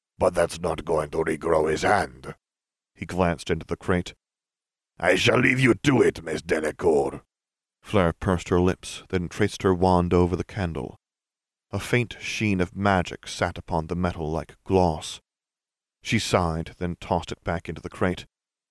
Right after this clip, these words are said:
"An anti-dust charm?" Fleur tugged a form over and summoned a quill and ink from somewhere behind the stack of crates.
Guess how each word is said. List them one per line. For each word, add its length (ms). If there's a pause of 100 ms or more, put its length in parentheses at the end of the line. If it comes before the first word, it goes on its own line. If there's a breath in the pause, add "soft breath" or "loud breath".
(180)
"An 120
anti-dust 680
charm?" 400 (720)
Fleur 280
tugged 300
a 60
form 320
over 240
and 160
summoned 280
a 40
quill 260
and 140
ink 140
from 180
somewhere 380
behind 340
the 60
stack 260
of 100
crates. 440